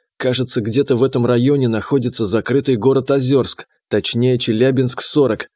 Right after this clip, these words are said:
а в нём предприятие по хранению ядерных отходов Н П О «Маяк», где произойдёт серьёзная авария, названная Кыштымской,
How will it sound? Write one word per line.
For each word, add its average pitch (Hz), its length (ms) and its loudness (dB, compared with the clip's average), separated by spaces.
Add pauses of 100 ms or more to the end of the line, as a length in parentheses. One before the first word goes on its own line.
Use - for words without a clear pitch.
(160)
а 90 120 -4
в 92 80 -2
нём 139 220 0
предприятие 131 720 0
по 85 80 -10
хранению 120 560 0
ядерных 120 500 0
отходов 127 480 0
Н 107 140 -2
П 120 100 0
О 123 140 4
«Маяк», 135 520 2 (320)
где 127 220 2
произойдёт 131 560 2
серьёзная 127 560 2
авария, 117 480 2 (160)
названная 131 560 0
Кыштымской, 127 760 -2